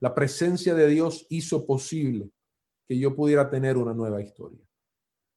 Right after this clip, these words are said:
Y hoy yo te hablo de esto, no como alguien que solamente conoce teoría o que estudió en la universidad teología, sino yo te hablo esto como alguien que está viviendo esa experiencia y está caminando esa travesía con Dios.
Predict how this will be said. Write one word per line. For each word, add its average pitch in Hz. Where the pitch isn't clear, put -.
Y 131
hoy 160
yo 190
te 185
hablo 190
de 170
esto, 135
no 151
como 165
alguien 170
que 151
solamente 165
conoce 151
teoría 160
o 147
que 147
estudió 139
en 175
la 165
universidad 143
teología, 135
sino 151
yo 175
te 175
hablo 180
esto 185
como 156
alguien 160
que -
está 175
viviendo 175
esa 156
experiencia 160
y 143
está 147
caminando 160
esa 139
travesía 127
con 110
Dios. 95